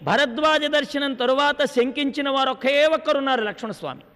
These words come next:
మళ్ళీ అక్కడ కూడా పరీక్షలో నెగ్గిన తర్వాత ఇంకెవరి దర్శనం అండి అక్కడ?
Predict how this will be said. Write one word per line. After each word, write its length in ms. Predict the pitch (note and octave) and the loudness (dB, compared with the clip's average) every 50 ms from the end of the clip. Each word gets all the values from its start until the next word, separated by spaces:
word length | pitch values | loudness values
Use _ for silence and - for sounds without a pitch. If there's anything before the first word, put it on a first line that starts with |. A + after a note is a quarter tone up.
| _ _ _ _ _ _ _ _ - - - _ _ _ _ _ _ _ _ _ _ _ _ - - - - _ _ _ _ _ _ - | _ _ _ _ _ _ _ _ -20 -20 -20 _ _ _ _ _ _ _ _ _ _ _ _ -20 -20 -20 -20 _ _ _ _ _ _ -8
మళ్ళీ 360 | E3+ F#3 F#3 F3+ A3+ C4+ D#4 D4+ | -4 0 2 2 2 2 2 2
అక్కడ 320 | B3 G3+ - C4 C#4+ D4 | 0 0 0 0 2 2
కూడా 240 | C#4+ D4 D4 D4+ D4+ | 2 2 2 2 2
పరీక్షలో 500 | D4 C#4+ A#3+ B3 - - D4 D4 D4 C#4+ | 2 2 0 0 0 -2 0 2 2 2
నెగ్గిన 320 | C#4+ C#4+ C#4 D4 C#4+ C#4+ | 2 0 -2 -2 -2 -2
తర్వాత 380 | B3+ C#4+ C#4 C#4 C#4 C#4 C4+ C#4 | 0 0 2 2 2 0 0 -2
ఇంకెవరి 380 | C4+ B3+ A3+ G#3+ G#3 A#3+ C4+ | -4 -4 -2 -2 -2 -2 -2
దర్శనం 380 | B3+ C#4 B3 - - C#4 C#4+ C4 | -2 -2 -2 -2 -2 -2 0 0
అండి 160 | C4 B3+ C4 | 0 0 0
అక్కడ? 480 | C4 B3+ C4 B3 B3+ B3+ B3+ B3+ B3+ | -2 -2 -2 0 0 2 2 2 0